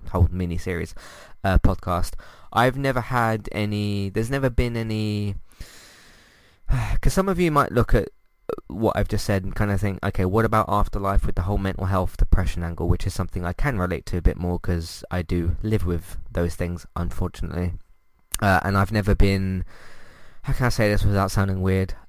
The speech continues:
Never been involved with sexual assault in any way, shape or form. It's never happened to me. I've never done it to someone else, and I don't necessarily remember knowing anyone that has happened to.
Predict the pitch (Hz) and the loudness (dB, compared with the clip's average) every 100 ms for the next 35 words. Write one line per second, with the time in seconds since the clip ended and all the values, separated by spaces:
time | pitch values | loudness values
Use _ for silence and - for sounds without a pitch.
0 | - 98 120 131 135 135 131 120 110 113 | -8 -2 0 2 4 6 6 4 4 2
1 | 110 107 104 101 98 101 98 92 90 - | 2 0 0 0 0 2 4 2 -2 -2
2 | 92 87 92 - 92 87 92 82 90 95 | -4 -2 -4 -2 -2 0 0 -2 -4 -4
3 | 92 90 87 92 - - 92 87 92 104 | -2 -2 -2 0 0 0 -2 -2 -4 -4
4 | 92 92 95 87 - 117 147 131 104 90 | -2 0 0 0 -2 -2 -2 -2 -2 -2
5 | 92 98 95 - 101 98 110 117 - 104 | -2 -2 -4 -4 -4 -2 0 0 0 0
6 | 107 110 110 - 104 104 107 107 107 107 | 0 2 0 -2 -4 -2 -2 -2 0 0
7 | 113 98 113 104 101 95 95 101 101 98 | -2 -4 0 0 -2 -2 -2 0 -2 -2
8 | 98 98 90 85 90 87 85 80 85 - | 0 2 2 0 -2 -2 -2 -4 -6 0
9 | - 85 - - 87 | 2 2 4 4 4